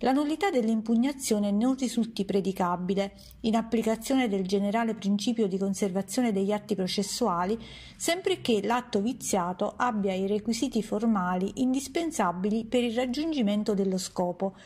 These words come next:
ed il relativo deposito nella cancelleria del giudice adito sia avvenuto entro i termini perentori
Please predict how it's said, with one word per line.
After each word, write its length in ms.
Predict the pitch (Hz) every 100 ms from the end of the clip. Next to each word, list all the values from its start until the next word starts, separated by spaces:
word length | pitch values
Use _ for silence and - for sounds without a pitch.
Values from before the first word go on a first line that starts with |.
| - - -
ed 160 | 220 220
il 100 | 220
relativo 500 | 220 226 294 226 196
deposito 640 | 202 247 226 190 190 185
nella 220 | 185 185
cancelleria 600 | 196 196 208 196 214 233
del 160 | 185 185
giudice 420 | 220 202 196 247
adito 480 | 262 208 190 214 214 - -
sia 180 | - 285
avvenuto 640 | 277 339 277 208 214 220
entro 400 | - 269 214 202
i 80 | 196
termini 460 | 202 254 220 196 196
perentori 760 | 202 294 330 - 185 185 202